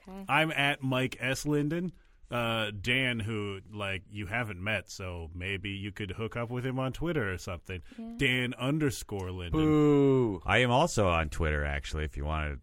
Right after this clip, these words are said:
Speaker 4: any info on us. I am at Taylor Tipley, Deal Digger, Ghost Hunter
Speaker 2: It's really long.
Speaker 4: at twitter dot com.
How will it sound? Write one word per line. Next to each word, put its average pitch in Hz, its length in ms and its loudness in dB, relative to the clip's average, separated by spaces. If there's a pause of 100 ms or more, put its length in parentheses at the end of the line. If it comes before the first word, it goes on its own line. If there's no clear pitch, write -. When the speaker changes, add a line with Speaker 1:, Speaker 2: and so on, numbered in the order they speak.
Speaker 4:
any 73 260 -4
info 76 300 -6
on 76 120 -4
us. 95 200 -2
I 73 100 -2
am 73 140 -4
at 76 260 -2 (380)
Taylor 80 340 2
Tipley, 78 480 0
Deal 78 320 0
Digger, 73 460 -4 (520)
Ghost 87 340 2
Hunter 69 420 -2 (320)
Speaker 2:
It's - 100 -20
really 85 260 -10
long. 90 280 -4
Speaker 4:
at 76 100 -2
twitter 76 300 2
dot 69 280 -4
com. 71 400 -4